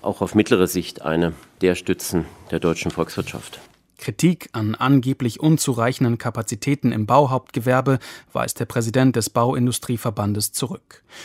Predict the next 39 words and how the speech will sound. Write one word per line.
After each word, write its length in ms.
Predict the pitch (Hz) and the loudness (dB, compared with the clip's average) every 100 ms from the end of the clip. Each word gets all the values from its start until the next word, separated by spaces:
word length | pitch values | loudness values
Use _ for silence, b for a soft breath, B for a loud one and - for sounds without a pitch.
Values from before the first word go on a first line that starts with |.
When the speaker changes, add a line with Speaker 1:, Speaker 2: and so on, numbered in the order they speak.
| B | B
Speaker 2:
Hübner 320 | 165 214 196 | 2 4 4
verweist 380 | 151 123 135 - | 4 4 2 2
dabei 260 | 131 131 | 2 2
auf 200 | 123 113 - | 0 -4 2
immer 240 | 139 131 | 4 6
mehr 260 | 120 127 131 | 4 4 2
Beschäftigte 640 | 110 - 117 - - - | 0 0 -2 -4 -6 -4
in 160 | 113 117 | -2 0
der 100 | 107 | 0
Baubranche. 680 | 107 110 110 101 110 110 107 B B B | 4 2 4 2 2 2 -2 B B B
Zweitausendneunzehn 920 | - - 98 101 101 104 131 156 117 | -12 -8 -4 -2 2 4 6 6 4
soll 200 | 107 110 | 4 4
die 100 | 110 | 2
Zahl 320 | 107 - 113 123 | 0 0 2 0
auf 240 | 120 - | -6 -2
achthundertsiebenundfünfzigtausend 1800 | 123 113 - 127 113 117 147 135 113 - 104 - 104 - 104 101 98 139 | -4 -4 2 4 4 2 6 8 6 2 -2 -2 -8 -6 -4 -2 0 0
steigen. 360 | - 104 - _ _ _ B B B | -2 -8 -10 _ _ _ B B B
Aus 140 | 127 | 0
seiner 240 | - 190 165 | 2 4 4
Sicht 220 | 165 - | 2 -4
stellen 320 | - 135 131 | 0 2 4
die 100 | 123 | 2
steigenden 460 | - 147 131 123 113 | 0 2 4 4 2
Rohstoffkosten 960 | 120 180 - 104 - - 107 - 104 | 0 0 0 -2 -4 -4 -4 -2 -4
ein 240 | - 110 101 | -4 -6 -6
Problem 420 | 110 104 107 107 | -6 -2 0 2
dar. 200 | 110 107 B B B - | 2 0 B B B -8
Der 120 | 107 | -6
Betonstahl 720 | 101 101 139 156 - 113 101 | -6 0 4 4 4 -2 -2
zum 200 | 98 113 | -2 -2
Beispiel 400 | 104 107 - 120 | 0 -2 0 -2
habe 240 | 110 123 131 | 2 2 2
eine 180 | 127 123 | 0 -2
Steigerungsrate 1000 | - 123 147 139 127 120 - 117 127 123 | 0 2 4 4 6 4 2 0 2 0
von 220 | 123 113 | 0 -2
vierundvierzig 760 | - 165 143 - 131 - 113 | 2 6 6 4 -2 0 -8
Prozent, 420 | - 113 - 104 101 | -6 -4 0 0 0
so 220 | 139 131 | 0 0
Hübner. 360 | 120 - - | -2 -4 -12